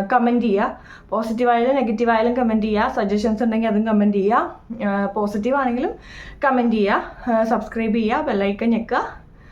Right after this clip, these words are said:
ബാക്കി അടുത്ത ദിവസം നാളെ. ഞാനിത് രാവിലെയും ചെയ്യും, വൈകുന്നേരവും ചെയ്യും. രണ്ട് നേരം വാം അപ്പ് ചെയ്തതിന് ശേഷം മാത്രം ഇത് ചെയ്യുക.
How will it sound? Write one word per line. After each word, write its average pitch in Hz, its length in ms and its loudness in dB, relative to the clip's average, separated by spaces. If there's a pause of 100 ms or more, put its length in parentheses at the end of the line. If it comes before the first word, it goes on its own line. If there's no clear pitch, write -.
(360)
ബാക്കി 247 380 4 (160)
അടുത്ത 226 220 -2
ദിവസം 226 380 0
നാളെ. 214 240 4
ഞാനിത് 254 380 0
രാവിലെയും 254 420 4
ചെയ്യും, 339 260 2 (400)
വൈകുന്നേരവും 247 600 4
ചെയ്യും. 202 280 0 (440)
രണ്ട് 277 340 4
നേരം 330 400 4 (360)
വാം 240 300 6
അപ്പ് 233 140 0
ചെയ്തതിന് 262 380 4
ശേഷം 254 400 2
മാത്രം 294 420 2
ഇത് 226 160 0
ചെയ്യുക. 196 280 2